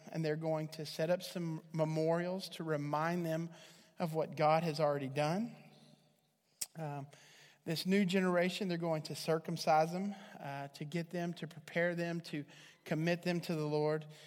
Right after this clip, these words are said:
They're going to keep the Passover on the fourteenth day of the month in the same way that they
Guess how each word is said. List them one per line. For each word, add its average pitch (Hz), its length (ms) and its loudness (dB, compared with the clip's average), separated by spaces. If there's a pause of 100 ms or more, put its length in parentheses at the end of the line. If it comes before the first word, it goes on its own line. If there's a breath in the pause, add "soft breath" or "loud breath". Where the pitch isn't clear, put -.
(220 loud breath)
They're 156 140 2
going 170 300 4
to 160 120 -2
keep 196 320 0
the 160 120 -2
Passover 196 840 4
on 170 160 0
the 165 80 2
fourteenth 180 640 -2
day 160 200 2
of 156 100 -2
the 151 80 0
month 156 380 -4
in 156 140 -6
the 135 80 -8
same 165 360 -4
way 160 200 0
that 160 180 -8
they 160 160 -2